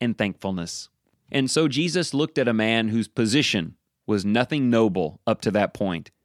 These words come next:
but who, with a heart of humility, was instantly committed to a better direction. And Jesus said, "Today, salvation has come to this man's house." And so the impossible without Jesus became possible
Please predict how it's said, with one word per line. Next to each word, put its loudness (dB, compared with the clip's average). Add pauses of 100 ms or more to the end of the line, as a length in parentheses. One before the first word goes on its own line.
(360)
but 2
who, 2 (240)
with 2
a 2
heart 0
of -4
humility, 2
was -2
instantly -2
committed 2 (320)
to 0
a 0
better 2
direction. -2 (240)
And -2
Jesus 0
said, -2 (400)
"Today, 0 (140)
salvation 0 (600)
has -6
come -2
to -2
this -4
man's -4
house." -10 (680)
And 2
so 4
the 4
impossible 2
without 2
Jesus 0
became -2
possible 0